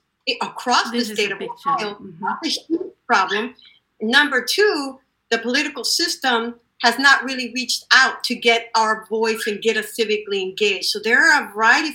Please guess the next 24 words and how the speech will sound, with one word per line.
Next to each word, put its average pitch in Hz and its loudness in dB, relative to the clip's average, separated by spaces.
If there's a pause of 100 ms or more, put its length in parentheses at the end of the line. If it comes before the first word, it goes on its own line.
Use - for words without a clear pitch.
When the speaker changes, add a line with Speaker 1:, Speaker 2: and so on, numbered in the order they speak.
(120)
Speaker 1:
problems 285 2
that 226 -2
I 220 0
think 240 -6
that 214 0 (440)
have - 4
surfaced 269 -2
very 226 2
clearly 285 -2 (240)
that 233 4
I 214 4
think 269 -6
now 233 4
Latinos 226 0
would 220 -2
behoove 247 -8
them, 202 0 (480)
us, - 2 (120)
to 226 -8
begin 226 -2
to 233 -6
address 196 -2
in 190 -4
Ohio. 190 0